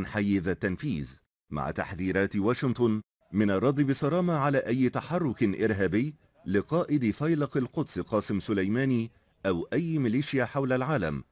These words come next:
بعدما تم التهديد بإغلاق مضيق هرمز من جانب الحرس الثوري الإيراني الذي تولى قيادته مؤخرا الإرهابي حسين سلامي.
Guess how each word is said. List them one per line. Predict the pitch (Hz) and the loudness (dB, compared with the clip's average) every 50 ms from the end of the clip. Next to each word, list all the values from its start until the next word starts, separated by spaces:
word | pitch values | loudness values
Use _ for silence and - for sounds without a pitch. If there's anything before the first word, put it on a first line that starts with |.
| _ _ _ | _ _ _
بعدما | - 101 135 165 156 160 175 151 113 82 73 | -2 2 2 2 4 4 2 2 2 0 -2
تم | 71 - 107 104 104 | 0 0 2 2 2
التهديد | 101 101 - 120 101 78 80 73 92 123 151 151 | 2 2 2 0 0 0 -2 -2 0 0 2 2
بإغلاق | 143 131 127 113 101 87 92 90 104 139 165 160 - 151 | 2 2 2 2 2 2 2 2 4 2 2 2 0 -2
مضيق | 131 117 107 104 92 110 107 - - | 0 2 0 0 0 0 -2 0 0
هرمز | 98 92 113 117 98 107 104 98 82 85 - _ _ _ _ _ | 0 0 0 0 2 0 0 0 -2 -6 -12 _ _ _ _ _
من | - 95 95 85 82 | -2 -2 0 0 -2
جانب | 69 82 120 147 156 156 131 113 | -2 -2 0 0 0 -2 -2 -2
الحرس | 117 98 - - 123 123 120 107 - 117 | -2 -4 -4 -6 -4 -4 -4 -2 -2 -4
الثوري | 101 - - 104 87 80 85 101 120 120 | -4 -2 -2 -2 0 0 0 0 0 0
الإيراني | 113 110 107 120 110 104 104 98 98 107 113 110 107 - _ _ _ _ _ _ - | -2 -2 0 0 0 2 2 2 2 2 0 0 -4 -10 _ _ _ _ _ _ -4
الذي | 85 80 101 104 120 123 123 | 0 0 0 2 2 0 0
تولى | - 131 127 147 160 147 147 139 135 | 0 0 2 2 2 2 0 0 0
قيادته | - - 131 123 123 117 107 95 104 127 123 - 117 110 113 110 101 | -2 -2 0 2 2 2 2 2 2 0 2 0 0 2 2 0 2
مؤخرا | 95 110 123 107 107 104 - - 120 113 104 104 101 95 90 - _ _ _ _ _ - | 2 2 0 0 0 -4 -2 -2 0 2 2 2 2 0 -4 -8 _ _ _ _ _ -2
الإرهابي | 123 160 - - 143 139 131 127 120 98 98 113 107 104 101 98 | -2 -2 0 0 0 2 2 2 2 4 4 2 4 4 2 0
حسين | - 110 92 - 107 98 95 | -2 -4 -4 0 0 -2 -2
سلامي. | 87 - 110 107 123 120 92 80 71 64 | -2 -2 -2 0 0 0 0 -2 -6 -8